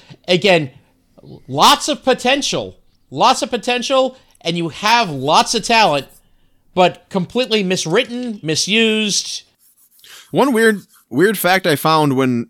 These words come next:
Speaker 2: I was looking for the location, when I was Googling, like, where it takes place, about the Michigan
Speaker 1: Yeah.
Speaker 2: thing, they said this is the same house from the show Sister Sister, and I, I, they must mean the exterior.
Speaker 1: Oh, really?
Speaker 2: I don't, I
Speaker 1: Oh,
Speaker 2: don't think it's the
Speaker 1: maybe.
Speaker 2: set, but I'm thinking maybe they mean the exterior of the house.
Speaker 1: Hmm.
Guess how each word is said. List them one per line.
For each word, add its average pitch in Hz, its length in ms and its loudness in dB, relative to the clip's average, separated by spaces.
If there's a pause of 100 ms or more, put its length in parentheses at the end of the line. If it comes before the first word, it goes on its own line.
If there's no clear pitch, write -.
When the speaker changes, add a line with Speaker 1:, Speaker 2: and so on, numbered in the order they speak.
(140)
Speaker 2:
I 123 100 2
was 117 220 0
looking 135 260 0
for 123 160 0
the 113 120 -2
location, 107 520 -2
when 98 100 -4
I 104 60 -2
was 101 120 -6
Googling, 113 360 2
like, 98 120 -4
where 101 180 -2
it 90 80 -6
takes 98 240 -6
place, - 480 -8 (480)
about 107 200 -6
the 104 80 -8
Michigan 117 420 0
Speaker 1:
Yeah. 113 60 -6
Speaker 2:
thing, 127 240 -4 (680)
they 127 100 2
said 214 140 0
this 233 160 -2
is 156 120 -2
the 156 100 -4
same 160 300 -2
house 151 320 0
from 135 160 -4
the 117 80 0
show 135 200 0
Sister 143 400 -2
Sister, 113 680 -2
and 120 100 -2
I, 156 240 2
I, 147 40 4
they 143 180 2
must 247 180 2
mean 160 140 0
the 127 80 2
exterior. 131 520 0
Speaker 1:
Oh, 311 120 2
really? 180 520 0 (560)
Speaker 2:
I 143 120 2
don't, 185 260 0
I 165 120 2
Speaker 1:
Oh, - 20 6
Speaker 2:
don't 202 140 4
think 175 200 4
it's 135 120 2
the 131 60 -4
Speaker 1:
maybe. 120 80 -4
Speaker 2:
set, - 340 -2
but 113 80 -2
I'm 120 120 0
thinking 175 300 -2
maybe 127 200 0
they 117 140 -2
mean 113 200 0
the 104 80 -2
exterior 131 580 -6
of 147 40 -6
the 143 80 -6
house. 151 320 -8
Speaker 1:
Hmm. 95 60 -20